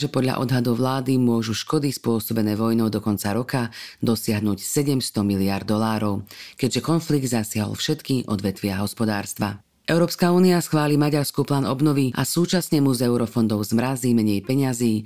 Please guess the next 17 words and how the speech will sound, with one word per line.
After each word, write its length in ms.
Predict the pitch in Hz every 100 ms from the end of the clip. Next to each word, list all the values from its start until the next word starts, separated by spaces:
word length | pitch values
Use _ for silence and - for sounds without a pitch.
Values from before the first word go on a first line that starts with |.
| - - -
ako 240 | 110 113
navrhla 480 | 123 135 123 120 110
Európska 480 | 104 95 95 - 104
komisia. 640 | 110 104 101 117 104 98 - -
Vláda 400 | 147 160 156 143
Viktora 400 | 151 - 151 131
Orbána 400 | 156 156 151 143
to 160 | 139
však 320 | 123 - 127 -
ťažko 400 | 165 165 - 147
môže 400 | 123 113 110 107
prezentovať 720 | 113 131 120 117 107 104 101
ako 80 | 107
víťazstvo, 600 | 113 110 127 - - 110 98 -
píše 320 | 143 135 - 143
Agoston 560 | 151 151 - 123 107
Rences. 640 | 107 107 107 110 98 -